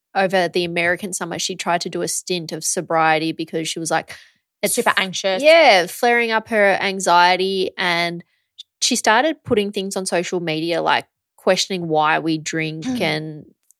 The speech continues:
Speaker 1: how hard it is. She's in her twenties to go out and socially how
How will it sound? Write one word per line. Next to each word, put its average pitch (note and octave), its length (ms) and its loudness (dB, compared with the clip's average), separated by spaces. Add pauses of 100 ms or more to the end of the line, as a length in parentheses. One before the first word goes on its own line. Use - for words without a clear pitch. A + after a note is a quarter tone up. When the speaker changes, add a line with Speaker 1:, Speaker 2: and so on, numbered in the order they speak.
(360)
Speaker 1:
how - 200 0
hard G3 460 4
it A3 120 0
is. F3 480 -2
She's G#3+ 240 0
in F#3 80 -4
her F3 120 -2
twenties F3+ 460 -6
to - 140 -10
go F3 160 2
out F3 260 2
and E3+ 320 -6 (1000)
socially B3 800 2
how G3 540 2